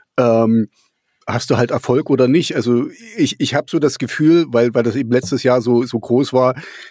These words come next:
dass, dass die Kiddies, äh, alle so Zeit hatten irgendwie und einfach mal rumgespielt haben, weißt du? So, ähm, wenn Fortnite nicht mehr cool genug war, dann, dann sind sie halt dahin gegangen.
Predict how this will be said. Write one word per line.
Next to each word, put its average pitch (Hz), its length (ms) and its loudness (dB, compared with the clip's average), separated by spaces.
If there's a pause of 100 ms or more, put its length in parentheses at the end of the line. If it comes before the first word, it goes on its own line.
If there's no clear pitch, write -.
(100)
dass, - 240 -2 (360)
dass 120 160 -2
die 127 140 -6
Kiddies, 151 640 0
äh, 131 260 4 (100)
alle 139 220 2
so 135 120 -2
Zeit 175 340 -4
hatten 139 220 -2
irgendwie 123 440 2
und 127 200 0
einfach 131 240 0
mal 127 440 2 (720)
rumgespielt 131 640 2
haben, 101 220 0
weißt 107 220 -2
du? 233 180 -2 (140)
So, 113 360 0 (160)
ähm, 107 360 0 (180)
wenn 110 140 2
Fortnite 151 480 0
nicht 131 120 0
mehr 135 120 2 (100)
cool 165 140 2
genug 151 280 0
war, 147 200 2
dann, 139 280 0
dann 131 140 0
sind 143 100 0
sie 160 80 2
halt 135 140 0
dahin 120 220 0
gegangen. 95 360 -2